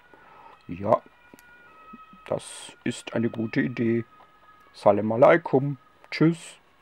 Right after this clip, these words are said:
Äh, ja, tschüss, lieber kleiner F-, äh, Geist im Spiegel. So, tschüss, Kinder. Ich geh jetzt in den Garten.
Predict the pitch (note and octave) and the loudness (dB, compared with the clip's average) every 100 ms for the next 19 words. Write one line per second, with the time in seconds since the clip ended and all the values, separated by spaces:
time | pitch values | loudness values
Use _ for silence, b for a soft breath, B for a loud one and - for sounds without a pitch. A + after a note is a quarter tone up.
0 | _ - A#3+ - A3 F3 - - G#4 - | _ -4 -4 -4 0 0 0 6 6 6
1 | - - F#3+ F3+ - - - E3+ D#3+ D3+ | -4 -6 -2 4 4 4 0 0 0 0
2 | D#3 B B B B B B - - D#3+ | -2 B B B B B B -18 -2 0
3 | C#3+ - E3+ G#3 - - - D#3+ D#3 - | 2 2 4 2 0 -10 -2 -2 -2 -10
4 | - F#3+ F#3 E3 B2+ A2+ - _ - _ | -10 -8 -4 0 0 0 -16 _ -20 _
5 | _ _ _ _ _ - - F#4 _ _ | _ _ _ _ _ -8 -6 -6 _ _
6 | _ - F#4 - - _ - D#4 B3+ - | _ -2 -2 -4 -20 _ -6 -2 0 -2
7 | - - - C4 - - F#3+ F3+ F#3+ - | -6 -20 -8 -6 -6 -8 -12 -10 -8 -6
8 | C4 - | -6 -10